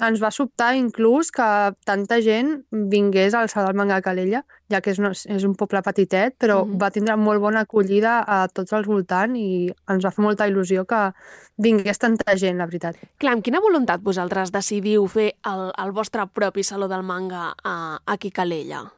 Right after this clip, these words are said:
Speaker 1: Ah, en si, a tota l'associació ens agrada molt tot lo que és anime, videojocs, mm,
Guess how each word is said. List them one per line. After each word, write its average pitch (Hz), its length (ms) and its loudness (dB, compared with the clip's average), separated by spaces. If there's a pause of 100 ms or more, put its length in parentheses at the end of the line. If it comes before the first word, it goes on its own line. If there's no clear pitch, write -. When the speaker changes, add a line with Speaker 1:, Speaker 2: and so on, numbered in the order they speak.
(140)
Speaker 1:
Ah, 233 560 4
en 226 80 -2
si, - 180 -2
a 320 80 4
tota 285 240 0
l'associació 233 760 2
ens 269 180 4
agrada 208 260 2
molt 214 500 2
tot 196 200 -2
lo 202 100 -2
que 196 400 4
és 190 100 -2
anime, 202 460 2
videojocs, 190 720 2
mm, 190 640 -2